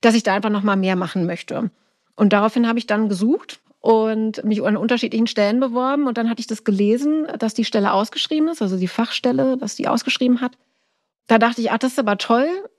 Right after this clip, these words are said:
Und hatte auch gleich das Gefühl von, „Ach, da kann ich meine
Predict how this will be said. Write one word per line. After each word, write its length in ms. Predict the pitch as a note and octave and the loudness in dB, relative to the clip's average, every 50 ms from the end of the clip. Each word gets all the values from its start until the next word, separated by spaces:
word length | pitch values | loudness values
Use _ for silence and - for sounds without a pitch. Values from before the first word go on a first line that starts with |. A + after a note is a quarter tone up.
| _ - | _ -2
Und 200 | - A#3+ B3 A3 | 0 2 2 2
hatte 180 | B3 A#3+ B3 G#3 | 2 0 -2 -2
auch 100 | G#3+ - | -2 0
gleich 160 | A3+ A#3 A3+ | -2 -2 -2
das 120 | - A#3+ | -2 -4
Gefühl 300 | - C4+ A3+ - C4 B3+ | -4 -4 -2 0 -2 0
von, 160 | B3 B3 A#3+ | 0 0 -2
„Ach, 80 | - A3+ | -2 -2
da 140 | - A#3 A3 | -2 -4 -2
kann 180 | - A#3 A3+ | 0 0 0
ich 100 | B3 A3+ | 0 0
meine 400 | A3 G#3+ G#3+ A3+ A#3 A#3+ A#3+ A#3+ | 0 0 0 0 0 0 -2 -4